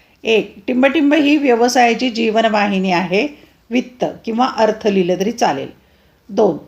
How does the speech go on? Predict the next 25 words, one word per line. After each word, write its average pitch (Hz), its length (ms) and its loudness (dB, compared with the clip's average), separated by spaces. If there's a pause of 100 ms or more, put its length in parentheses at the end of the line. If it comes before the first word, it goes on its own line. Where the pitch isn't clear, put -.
(200)
सूक्ष्म, 277 540 -2
लघु 262 360 4
आणि 247 220 4
मध्यम 233 380 0
उद्योग 208 340 0
हे 220 100 2
टिंबटिंबशी 208 720 -2
निगडीत 190 420 0
आहेत. 160 260 -2 (420)
उत्तर 202 320 0
आहे 208 260 2
सिडबीशी 208 640 -2
निगडीत 180 420 -2
आहेत. 147 260 -6 (640)
तीन, 208 240 0 (340)
सिडबी 262 460 -2
ही 269 240 2
टिंबटिंबशी 240 800 0
निगडीत 214 440 2
आर्थिक 208 560 -2 (100)
व 214 80 0
आर्थिक, 214 580 0 (320)
आर्थिकेतर 208 540 -2
अडचणी 196 400 -2
सोडवण्यासाठी 196 760 -2